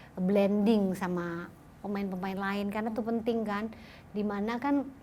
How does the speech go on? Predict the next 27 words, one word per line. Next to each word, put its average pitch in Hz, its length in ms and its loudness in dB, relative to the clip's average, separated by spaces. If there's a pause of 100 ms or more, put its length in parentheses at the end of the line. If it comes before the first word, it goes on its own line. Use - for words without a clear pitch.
(760)
ya 185 200 -4
ini 214 260 2
satu 226 260 2
film 196 300 2
ke 196 100 -2
film 185 300 -2
lain 196 260 0
kadang-kadang 175 840 -2 (360)
suka, 180 680 -2 (400)
mm, 185 360 -6 (260)
bagusnya 240 680 8
ada 190 140 2
jeda, 185 440 0
tapi 185 220 -2
kadang-kadang 180 840 -2
nggak 165 160 -4
ada 170 160 -6
jeda, 170 320 -6
jadi 180 180 -4
kita 220 220 -2
mesti 233 300 -2
masuknya 202 480 -4
cepet 196 360 -8
gitu. 151 440 -12
Nah 165 140 -8
itu 170 200 -6
kan 277 180 0